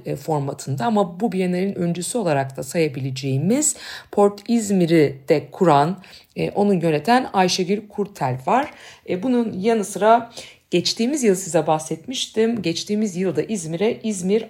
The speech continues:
Art adlı organizasyonun lansmanı için gitme vesilesi bulmuştum. İzmir Art'ta, e,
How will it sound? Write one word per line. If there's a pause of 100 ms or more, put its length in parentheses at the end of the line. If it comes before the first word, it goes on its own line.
Art
adlı
organizasyonun
lansmanı
için
gitme
vesilesi
bulmuştum. (460)
İzmir
Art'ta, (100)
e,